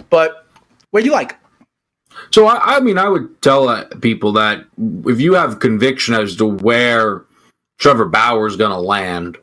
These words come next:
Speaker 2: that
Speaker 1: Fair.
Speaker 2: is your value. But I can just tell you a couple of spots that jump out to me. Now, whether they're
Speaker 1: Okay.
Speaker 2: value or not, I, I'm not positive, but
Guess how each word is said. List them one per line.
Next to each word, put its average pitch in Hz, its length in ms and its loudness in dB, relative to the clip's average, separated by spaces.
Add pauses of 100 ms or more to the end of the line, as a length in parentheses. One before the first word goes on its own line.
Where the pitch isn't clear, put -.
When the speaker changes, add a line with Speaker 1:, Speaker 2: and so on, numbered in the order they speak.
(120)
Speaker 2:
that 113 320 2
Speaker 1:
Fair. 110 240 0
Speaker 2:
is 95 360 -6 (140)
your 107 260 0
value. 104 680 -2 (380)
But 143 100 6
I 202 80 4
can 269 160 0
just 254 160 -4
tell 247 120 4
you 214 120 2
a 196 40 2
couple 185 280 0
of 165 80 0
spots 156 400 0
that 123 360 0
jump 131 280 0
out 123 300 0
to - 80 -8
me. 85 340 -10
Now, 131 200 2
whether 151 200 2
they're 131 140 2
Speaker 1:
Okay. 123 100 -2
Speaker 2:
value 190 360 0
or 165 100 -2
not, 151 420 -2
I, 127 140 -2
I'm 135 200 0
not 123 220 0
positive, 110 560 -2
but 147 240 0